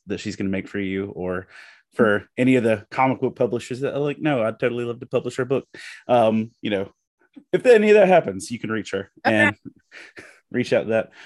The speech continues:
Speaker 1: But, uh, thank you everybody for joining. And, uh, if you're watching this, uh, you can find the audio version over at faith and fandom dot podbean dot com.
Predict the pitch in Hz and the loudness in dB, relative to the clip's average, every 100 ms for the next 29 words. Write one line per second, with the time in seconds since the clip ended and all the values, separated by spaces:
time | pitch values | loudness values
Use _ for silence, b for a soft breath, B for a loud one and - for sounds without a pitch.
0 | B - 139 135 160 151 156 143 127 123 | B 2 2 4 2 4 4 4 2 -2
1 | 117 139 143 143 147 - 117 110 113 113 | -4 -2 0 -2 -4 -6 -6 -4 -2 0
2 | 113 107 117 - 117 120 143 - 151 151 | -2 -2 -6 -8 -4 2 2 2 -2 -2
3 | 156 - - - 110 107 104 B B - | -6 -10 -16 -2 0 0 -2 B B -8
4 | 123 107 117 110 107 120 120 120 113 120 | -6 0 0 2 0 0 0 -2 -2 -2
5 | 120 110 117 104 110 107 101 - 117 113 | -4 -4 -6 -6 -6 -4 -4 -4 -4 -4
6 | 110 104 113 113 107 110 110 104 - 107 | -6 -6 -4 -4 -4 -6 -2 -4 -2 -2
7 | 107 104 104 104 98 - 135 160 170 | -2 -2 -6 -2 -4 -2 -4 -2 -4